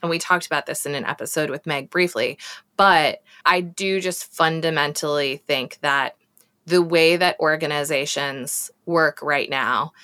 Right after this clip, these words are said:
the fact that our livelihood, our safety, our medical benefits, et cetera, are all tied up in our employment,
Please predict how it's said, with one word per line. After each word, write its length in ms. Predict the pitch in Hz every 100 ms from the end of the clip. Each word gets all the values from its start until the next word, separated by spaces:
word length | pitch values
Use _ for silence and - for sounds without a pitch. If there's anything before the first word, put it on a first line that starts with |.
| - - -
the 120 | 170
fact 480 | - 156 160 - 170
that 280 | 156 143 -
our 300 | 139 139 139
livelihood, 1080 | 143 160 196 214 208 180 170 165 156 151 147 -
our 420 | 135 135 139 120
safety, 760 | - - 190 190 - 165 160 -
our 220 | 131 123
medical 600 | 143 170 175 175 - 160
benefits, 760 | 160 156 151 156 - 156 - -
et 120 | 165 -
cetera, 560 | 151 147 147 131 139 - - -
are 120 | 160 -
all 280 | 170 165 -
tied 420 | - 220 196 202
up 300 | 143 156 - _ - _ _
in 420 | - 180 185 185 185 -
our 140 | 170 156
employment, 720 | 160 - 302 202 127 151